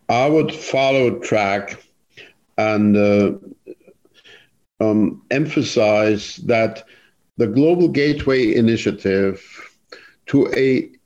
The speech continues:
huge degree, reflects the understanding on the part of the European Union that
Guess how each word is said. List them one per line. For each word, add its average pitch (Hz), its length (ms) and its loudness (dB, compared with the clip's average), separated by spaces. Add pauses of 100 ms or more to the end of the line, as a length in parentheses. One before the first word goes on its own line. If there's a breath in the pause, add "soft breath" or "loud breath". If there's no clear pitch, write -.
(520)
huge - 520 -2
degree, 92 640 -4 (720 loud breath)
reflects 131 1040 -2
the 135 180 0
understanding 117 1040 -2
on 113 180 0
the 110 100 0
part 156 460 0
of - 200 0
the 113 100 0
European 107 800 0
Union 113 720 0 (640 loud breath)
that - 640 -4